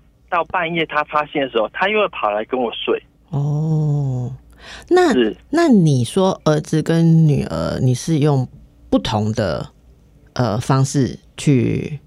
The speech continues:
Speaker 2: 去对待，去养育？
Speaker 1: 是，对，对，对，因为我觉得，呃，通常女孩子比较艺术性，所以呢，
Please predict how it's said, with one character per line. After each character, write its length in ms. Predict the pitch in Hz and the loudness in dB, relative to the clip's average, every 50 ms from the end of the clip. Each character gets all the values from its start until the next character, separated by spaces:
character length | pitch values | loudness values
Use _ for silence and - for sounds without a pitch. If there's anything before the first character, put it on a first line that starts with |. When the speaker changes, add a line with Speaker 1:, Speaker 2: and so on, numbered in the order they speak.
| _ _ _ - | _ _ _ -16
Speaker 2:
去 1000 | - - - 147 139 123 117 113 107 101 92 78 - - - - - - 156 - | -14 -4 0 0 2 2 2 0 0 -2 -2 -4 -4 -4 -4 -4 -4 -6 -4 0
对 120 | - 151 | 0 0
待， 300 | 123 - 127 110 - - - _ _ _ | 0 0 -4 -6 -6 -10 -16 _ _ _
去 140 | - - 151 | -4 -2 -2
养 140 | 135 113 82 160 | -2 -2 -4 -6
育？ 260 | 156 131 117 - - - - | -6 -6 -6 -8 -8 -10 -4
Speaker 1:
是， 300 | - 147 131 117 - - - _ _ _ _ _ _ _ - | -4 -2 -2 -2 -6 -10 -16 _ _ _ _ _ _ _ -2
对， 160 | 156 135 127 | 0 0 0
对， 140 | - 127 123 | 0 -4 -4
对， 120 | 120 180 185 | -6 -4 -2
因 120 | 190 240 | -2 0
为 60 | 247 175 | 0 0
我 80 | 131 123 | -2 -2
觉 180 | - 147 165 175 | -2 -2 -2 0
得， 260 | 180 151 135 135 127 - - - _ _ | 0 0 0 0 -4 -8 -16 -20 _ _
呃， 300 | 131 127 123 120 120 117 | -4 0 0 0 -2 -4
通 240 | - - 220 226 233 | -6 -4 -4 -4 -2
常 220 | - 165 143 143 143 | -2 -2 -4 -2 -2
女 180 | 135 127 117 | -2 -4 -4
孩 200 | - - 131 147 | -2 -2 -2 -2
子 120 | - - 120 | -2 -4 -12
比 100 | 107 101 | -14 -8
较 220 | - - 139 135 123 - | -4 -2 -2 -2 -4 -4
艺 140 | 160 139 | -6 -6
术 240 | 123 - - 131 117 | -6 -4 -6 -6 -6
性， 260 | 107 - - 113 - - - _ _ _ _ _ _ _ _ _ _ _ _ | -6 -4 -4 -4 -4 -6 -10 _ _ _ _ _ _ _ _ _ _ _ _
所 220 | - - 170 208 | -2 0 0 2
以 80 | 220 190 | 0 0
呢， 320 | 160 147 131 131 131 131 | -2 0 0 -2 -2 -4